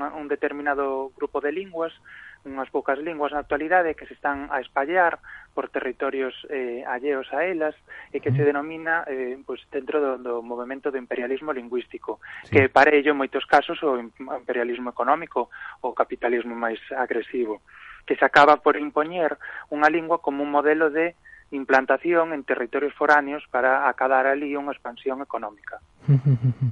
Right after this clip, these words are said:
Speaker 1: Eso que acontece, por exemplo, en, eh, un dato que,
Speaker 2: Sí.
Speaker 1: que se pode contrastar facilmente,
Speaker 2: Sí, curioso.
Speaker 1: en, claro, sí, en, en,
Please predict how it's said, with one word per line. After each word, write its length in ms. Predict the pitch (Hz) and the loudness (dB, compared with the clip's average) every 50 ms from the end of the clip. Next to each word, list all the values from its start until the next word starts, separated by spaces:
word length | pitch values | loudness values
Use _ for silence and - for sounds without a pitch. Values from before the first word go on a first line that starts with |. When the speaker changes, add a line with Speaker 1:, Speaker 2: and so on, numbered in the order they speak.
| - _ _ _ _ | -4 _ _ _ _
Speaker 1:
Eso 240 | 160 147 - 156 143 | 0 0 2 2 0
que 80 | - - | 0 -4
acontece, 400 | - - 147 - 151 - 117 - | -10 -8 0 0 2 2 2 0
por 160 | - 151 156 | 2 2 2
exemplo, 640 | 151 - - 175 165 160 147 - 143 147 143 139 135 | 2 0 -2 -4 -4 -4 -4 -2 0 2 2 2 0
en, 240 | 131 131 131 139 | -2 -4 -8 -8
eh, 400 | 135 127 123 120 117 117 113 117 120 120 _ _ _ - - - - - _ _ | -6 -6 -4 -4 -6 -6 -8 -12 -16 -18 _ _ _ -20 -20 -20 -20 -20 _ _
un 140 | 139 131 127 | -12 -4 -2
dato 320 | 127 123 - - 127 120 120 - 139 135 143 - - _ _ - | -2 -2 0 -2 -4 -4 -4 -6 -12 -14 -16 -18 -20 _ _ -10
que, 320 | - - 123 120 113 - _ _ - 120 117 123 - _ - _ - - - - - - | -8 -6 -4 -4 -6 -8 _ _ -16 -16 -16 -18 -20 _ -20 _ -20 -18 -16 -16 -14 -10
Speaker 2:
Sí. 80 | - 135 | -4 0
Speaker 1:
que 240 | 131 127 - - - | 0 0 0 0 -4
se 100 | - 131 | -4 2
pode 220 | - 131 127 - | 4 4 4 4
contrastar 400 | - 131 127 131 135 - 139 135 | 2 0 2 0 2 2 0 0
facilmente, 640 | - 135 - 151 160 160 170 165 156 139 - 139 143 - | 0 -2 -4 -4 -4 -2 -2 -2 -2 2 2 2 2 2
Speaker 2:
Sí, 80 | - 120 | -2 -4
curioso. 400 | 113 - 135 143 143 123 120 - | 0 4 6 6 6 6 4 0
Speaker 1:
en, 160 | - 98 - - - - _ _ _ _ _ _ - | -4 -6 -8 -10 -16 -18 _ _ _ _ _ _ 4
claro, 400 | - 147 143 135 123 113 113 - | 8 10 10 10 10 8 4 0
sí, 160 | - 139 131 | 2 2 2
en, 240 | 123 117 123 131 - | 4 2 0 -2 -2
en, 160 | 139 131 127 | -2 -2 -2